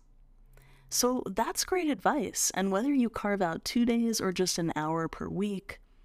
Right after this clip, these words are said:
try to work out how these tools can help you achieve your current business goals. Get focused and strategic about it, you know, experiment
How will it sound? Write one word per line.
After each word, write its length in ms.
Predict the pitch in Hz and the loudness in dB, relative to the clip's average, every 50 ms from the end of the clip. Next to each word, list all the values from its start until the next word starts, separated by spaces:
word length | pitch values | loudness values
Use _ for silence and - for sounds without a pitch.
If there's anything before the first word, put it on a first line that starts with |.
| - - - - - - - | -20 -20 -20 -20 -20 -18 -12
try 420 | - - - - - 214 247 294 339 | -8 -6 -4 -2 -2 0 0 2 2
to 100 | 349 370 | 2 4
work 300 | 311 262 233 220 214 - | 4 4 4 2 2 0
out 300 | 180 170 170 175 175 - | -2 -2 -2 -2 -2 -4
how 180 | - - 170 | -2 -2 0
these 300 | 165 165 160 151 147 - | 2 2 2 0 0 -2
tools 500 | - - - 160 151 151 160 175 185 175 | -2 -2 0 0 0 0 0 -2 -2 -4
can 200 | - - - 165 | -4 -2 -4 -4
help 340 | 151 - - 202 214 214 - | -4 -4 -4 -4 -4 -2 -2
you 120 | 202 196 180 | -2 -2 -2
achieve 600 | 202 - - - - 165 160 160 156 156 - - | 0 -2 -2 -2 0 0 0 0 0 -2 -2 -2
your 220 | 156 156 156 170 | -2 -2 -2 -4
current 580 | - - - - 160 156 156 156 151 156 - - - - - - - - - 165 | -6 -10 -8 -6 -6 -4 -4 -4 -6 -6 -8 -10 -16 -20 -20 -20 -16 -12 -8 -4
business 400 | 160 185 196 - 190 170 156 - | -2 -2 -2 -2 -2 -2 -2 -4
goals. 560 | - - - - - - - - - - - - - - - - - - - - - - - - | -4 -4 -6 -6 -6 -8 -6 -6 -4 -4 -6 -6 -12 -20 -20 -20 -20 -20 -20 -20 -20 -12 -6 -2
Get 180 | 208 262 277 | -2 -2 -2
focused 480 | - - 302 294 277 - 262 - - - | -2 -4 -4 -2 -2 -2 -2 -2 0 0
and 100 | 214 202 | 2 2
strategic 540 | - - 190 - - - 233 208 - 165 - | 2 0 -4 -4 -4 -2 -2 0 0 -2 -2
about 300 | 147 - 143 - - 127 | -2 -2 -2 -4 -4 -6
it, 180 | - - - | -8 -8 -4
you 60 | - | -2
know, 240 | 156 156 156 160 180 - - - - - - - | -2 -2 -2 -2 -6 -8 -14 -20 -20 -12 -8 -6
experiment 1040 | 180 - - - - - - - 202 214 269 285 269 226 190 185 180 180 175 - | -6 -2 0 0 0 0 -2 -2 -2 2 2 4 4 4 4 2 0 -2 -4 -6